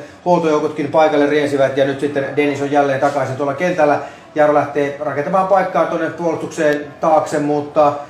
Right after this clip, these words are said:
hyvin siellä tilanteessa on valveilla, äh, Filip Mantilja ja hän puskee pelivälineen Otso Virtaselle oman joukkueensa maalivahdille. Sitten I F K tulee vasempaa laitaa, Pekin Kurtisolla sisään pallo tulee. Siellä pallon kanssa on Ibrahim.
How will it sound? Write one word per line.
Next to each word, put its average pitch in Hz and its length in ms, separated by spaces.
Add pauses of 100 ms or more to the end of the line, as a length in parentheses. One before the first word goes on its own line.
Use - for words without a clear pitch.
(180)
hyvin 160 200
siellä 147 220
tilanteessa 147 640
on 147 100
valveilla, 139 520 (360)
äh, 127 360
Filip 151 340
Mantilja 165 520
ja 160 140
hän 147 180
puskee 147 340
pelivälineen 139 640
Otso 156 420
Virtaselle 160 460
oman 151 220
joukkueensa 143 360
maalivahdille. 160 580
Sitten 151 260
I 151 120
F 143 60
K 147 160
tulee 147 260
vasempaa 151 380
laitaa, 151 280
Pekin 147 260
Kurtisolla 151 400
sisään 156 220
pallo 156 240
tulee. 180 460 (140)
Siellä 156 200
pallon 156 280
kanssa 143 420
on 147 200
Ibrahim. 175 640